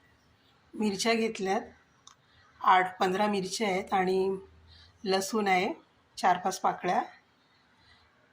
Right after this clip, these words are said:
कारण लसूण खूप महाग झाला त्यामुळे मी कमी घेतला आहे लसूण.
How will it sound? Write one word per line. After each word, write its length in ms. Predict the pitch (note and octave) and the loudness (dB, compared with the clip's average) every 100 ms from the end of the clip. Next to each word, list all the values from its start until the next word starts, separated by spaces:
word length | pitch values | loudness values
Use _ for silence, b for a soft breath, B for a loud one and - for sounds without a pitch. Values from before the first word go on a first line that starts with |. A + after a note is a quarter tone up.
| _ - | _ -6
कारण 220 | G3 G3 | -2 0
लसूण 340 | G3+ G3 A3+ | 0 0 -2
खूप 120 | A3 G#3 | 0 2
महाग 240 | G3 G3 | 4 4
झाला 220 | G#3+ G#3+ | 2 0
त्यामुळे 300 | G#3 G3+ G3+ | 0 0 0
मी 120 | G#3 | -2
कमी 280 | A3 G3+ G3 | -2 -2 0
घेतला 260 | G#3 F#3 E3 | -2 -2 -4
आहे 100 | D#3+ | -4
लसूण. 300 | D#3 - | -6 -8